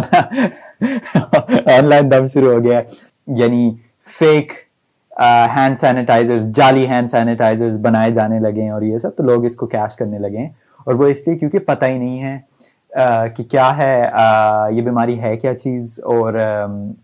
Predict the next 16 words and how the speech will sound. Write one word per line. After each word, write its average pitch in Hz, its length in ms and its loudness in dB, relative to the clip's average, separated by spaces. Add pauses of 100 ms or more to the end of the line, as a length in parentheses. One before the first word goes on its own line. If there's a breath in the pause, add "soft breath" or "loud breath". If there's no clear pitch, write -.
(460)
یہ 131 180 -6
کتنی - 240 -8
خطرناک 110 480 -6
ہو 101 80 -8
سکتی 107 320 -8
ہے۔ 101 80 -4 (460 soft breath)
اور 135 200 0
ہمارے 151 400 0
لوگوں 165 340 2
کو 151 380 2
دراصل 135 440 0 (800)
ہم 143 100 0
سیریس 156 400 2
نہیں 156 160 0
لیتے 143 280 2
جب 135 120 0